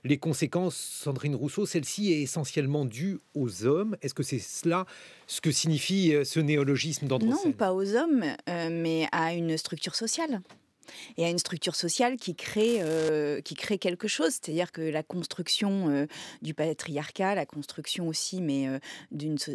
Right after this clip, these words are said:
Speaker 2: des, des sociétés, euh, esclavagistes, colonialistes, euh, au début, euh, de cette révolution industrielle, enfin, en préala-, en préalable à cette révolution industrielle, eh bien,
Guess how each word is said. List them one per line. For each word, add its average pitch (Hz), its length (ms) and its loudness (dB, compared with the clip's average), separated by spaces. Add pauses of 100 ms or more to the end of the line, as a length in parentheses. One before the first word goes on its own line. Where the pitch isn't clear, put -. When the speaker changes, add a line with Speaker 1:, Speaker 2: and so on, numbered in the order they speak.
Speaker 2:
des, 139 320 -2
des 139 140 -6
sociétés, 156 560 -2
euh, 139 120 2
esclavagistes, 139 840 -4
colonialistes, 147 720 -2
euh, 143 180 2
au 147 140 -4
début, 143 500 -6
euh, 139 160 0
de 135 140 -4
cette 131 220 -6
révolution 147 520 -6
industrielle, 143 340 0
enfin, 147 120 0
en 147 40 0
préala-, 196 720 0
en 156 140 -2
préalable 208 540 0
à 151 40 -6
cette - 160 -8
révolution 160 580 -2
industrielle, 151 720 0 (380)
eh 160 100 2
bien, 196 240 2